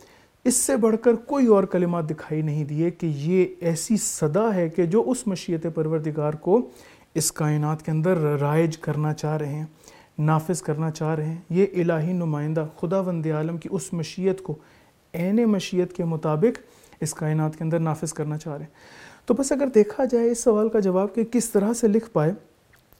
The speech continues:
تو ہم لوگ اس چیز کو جان لیں کہ جب تک امام علیہ السلام کے کلمات سے آشنا نہیں ہوں گے، جب تک ان کلمات سے کہ جو معارف کا سمندر ہے، جو بحر بے کراں ہے، جو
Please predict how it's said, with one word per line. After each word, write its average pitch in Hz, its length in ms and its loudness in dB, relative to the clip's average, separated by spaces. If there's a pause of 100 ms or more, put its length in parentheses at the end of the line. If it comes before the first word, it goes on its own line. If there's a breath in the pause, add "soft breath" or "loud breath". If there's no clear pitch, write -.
(120)
تو 185 180 0
ہم 202 120 2
لوگ 233 180 6 (500 loud breath)
اس - 260 0
چیز 214 240 2
کو 247 120 4
جان 185 360 6
لیں 180 200 4
کہ 165 100 0
جب 156 200 0
تک 160 220 -2 (100)
امام 156 320 0
علیہ 156 120 0
السلام 156 300 -4
کے 160 120 -4
کلمات 156 640 0
سے - 160 -2 (120)
آشنا 165 440 -2
نہیں 160 300 0
ہوں 151 240 -4
گے، 151 120 -4 (520 loud breath)
جب 151 220 0
تک 156 340 -2
ان 180 200 -2
کلمات 156 580 -2
سے 151 200 -4
کہ 160 100 -4
جو 160 180 0
معارف 151 500 0
کا 190 120 -2
سمندر 165 640 -2
ہے، 143 240 -10
جو 160 160 -6
بحر 160 380 -2
بے 160 200 -2
کراں 160 360 -4
ہے، 160 80 -6
جو 165 140 -6